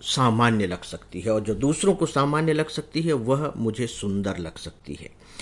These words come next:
दोस्तों, ये बात मैं जानबूझ करके कह रहा हूँ, क्योंकि जब हम इस तरह की चीज़ों पर विश्वास करने लगते हैं, और विश्वास न करने जैसी कोई बात नहीं है, कोई ज़बरदस्ती दबाव नहीं है, बल्कि ये सच है। जब हम इस तरह के अनेकतावादी चीज़ों पर विश्वास करने लगते हैं,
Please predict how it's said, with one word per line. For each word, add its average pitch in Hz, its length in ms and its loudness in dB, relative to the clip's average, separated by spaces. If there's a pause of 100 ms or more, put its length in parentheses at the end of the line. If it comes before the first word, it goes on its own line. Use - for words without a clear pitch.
(520)
दोस्तों, 220 280 10
ये 165 100 8
बात 156 280 4
मैं 143 140 0
जानबूझ 104 540 -2
करके - 320 -6
कह 82 260 -8
रहा 95 160 -8
हूँ, 98 240 -2
क्योंकि 165 260 2
जब 214 220 6
हम 185 320 0 (240)
इस - 240 -2
तरह 131 400 0
की 127 160 -6
चीज़ों 113 320 -4
पर 107 160 -6
विश्वास 101 520 -8
करने 90 300 -8
लगते - 320 -12
हैं, - 140 -12 (340)
और 139 120 2
विश्वास 123 400 0
न 131 140 2
करने 139 340 -4
जैसी 127 220 -6
कोई 127 200 -2
बात 104 300 -4
नहीं 131 120 -4
है, 151 60 -4
कोई 98 160 -6
ज़बरदस्ती 101 520 -4
दबाव 104 380 -4
नहीं 131 180 -4
है, 107 60 0
बल्कि 117 260 -4
ये 208 60 -2
सच - 280 -8
है। 85 160 -16 (680)
जब 156 140 8
हम 202 280 4
इस 180 260 2
तरह 151 420 4
के 143 180 0
अनेकतावादी 120 960 2
चीज़ों 110 380 -2
पर 104 160 -2
विश्वास 120 580 -6
करने 87 300 -10
लगते - 320 -14
हैं, - 220 -14